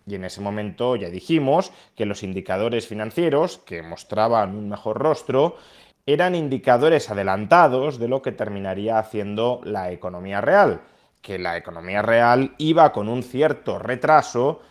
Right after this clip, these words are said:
frente a la economía financiera. Pues bien, hoy no solo tenemos que prestar atención a cómo está evolucionando la economía real, sino también a cómo están evolucionando las magnitudes financieras del país.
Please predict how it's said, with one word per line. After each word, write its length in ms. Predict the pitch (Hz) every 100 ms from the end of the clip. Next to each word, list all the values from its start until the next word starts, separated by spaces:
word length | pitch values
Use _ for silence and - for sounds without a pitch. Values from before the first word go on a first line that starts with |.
| _
frente 560 | - 143 151 151 147
a 80 | 143
la 160 | 131 113
economía 500 | 110 104 98 104 110
financiera. 680 | 101 90 90 127 110 80 - _ _ _ -
Pues 180 | 87
bien, 400 | 123 147 123 82 - _
hoy 280 | - 123 131
no 180 | 120 110
solo 480 | - 127 143 135 98
tenemos 480 | 92 95 123 113 -
que 120 | 85
prestar 320 | 85 - 92
atención 580 | 95 98 95 147 135 98 -
a 240 | - 101 101
cómo 320 | 190 180 131
está 240 | 107 139
evolucionando 920 | 127 113 104 - 104 143 156 98 82 -
la 240 | 90 87 82
economía 440 | - 82 80 92
real, 440 | 120 160 143 147 - _ _
sino 320 | - 180 196
también 460 | 196 147 139 156 -
a 240 | 117 117
cómo 300 | - 117 123
están 300 | 127 - 110
evolucionando 640 | 113 110 101 - 101 98 107
las 180 | 110 98
magnitudes 640 | 95 95 90 98 107 110
financieras 720 | - 92 85 85 90 90 87
del 140 | 87
país. 440 | 82 180 147 -